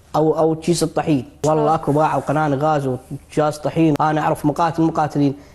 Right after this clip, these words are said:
اجى يمي قاعد يمي، قلت، قلت له: "شكو الليل كله؟" قال: "انا بقيت تراكي، تراكي مال بن-، بنت اخويا عند،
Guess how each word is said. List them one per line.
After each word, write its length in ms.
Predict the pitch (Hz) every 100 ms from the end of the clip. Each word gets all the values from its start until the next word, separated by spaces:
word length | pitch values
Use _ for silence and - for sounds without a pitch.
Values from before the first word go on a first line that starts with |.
| - -
اجى 220 | 143 151
يمي 180 | 170 151
قاعد 220 | 147 147
يمي، 400 | 165 170 147 143
قلت، 240 | 139 -
قلت 140 | 143 143
له: 60 |
"شكو 380 | 143 170 175 160 -
الليل 360 | 147 147 165
كله؟" 380 | 160 175 175 185 185 - - - 139
قال: 120 | 143
"انا 260 | 156 165 143
بقيت 300 | 147 160 160
تراكي، 400 | 165 165 - 143 -
تراكي 400 | - 151 170 -
مال 160 | 143 143
بن-، 340 | 139 165 147
بنت 300 | 151 151 151
اخويا 440 | 151 - 160 135 131 - - _ -
عند، 340 | 139 143 143